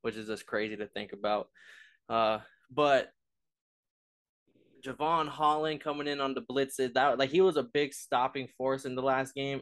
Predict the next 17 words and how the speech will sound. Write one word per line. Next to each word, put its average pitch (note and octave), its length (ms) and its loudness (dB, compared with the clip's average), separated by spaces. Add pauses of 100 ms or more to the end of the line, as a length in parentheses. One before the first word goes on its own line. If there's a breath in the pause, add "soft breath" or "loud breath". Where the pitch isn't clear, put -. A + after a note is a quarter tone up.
(100)
and A#2+ 120 -6
he's B2 180 -2
only C3 220 2
gotten A#2+ 300 0
better. A#2 460 0
He A#2 60 -6
was G#2+ 140 -4
only B2 220 0
a A2 60 -2
rookie A#2 360 -4
last G#2+ 380 -2
year. A2 260 -6 (500)
That A#2 160 -4
boy B2 160 -6
Jalen C3+ 460 -4
Phillips, C3+ 500 -2
the, A#2 160 -4